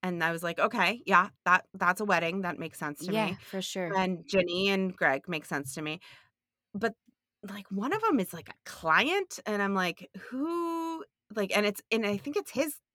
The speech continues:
Speaker 1: client. I don't remember who's cl-, who is a client and who is, eh, but,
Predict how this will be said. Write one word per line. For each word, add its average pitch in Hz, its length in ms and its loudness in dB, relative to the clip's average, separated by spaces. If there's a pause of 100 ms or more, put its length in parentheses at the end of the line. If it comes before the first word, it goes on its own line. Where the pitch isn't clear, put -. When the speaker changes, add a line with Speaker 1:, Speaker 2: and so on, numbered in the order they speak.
(100)
Speaker 1:
client. 117 600 -4 (920)
I 226 40 -4
don't 254 160 -2
remember 190 320 4
who's 190 160 -6
cl-, - 260 -14
who 190 100 0
is 170 140 -4
a 165 40 -6
client 143 360 -2
and 156 140 -8
who 156 100 -6
is, 151 220 -8 (100)
eh, 175 120 -6 (160)
but, 165 180 -2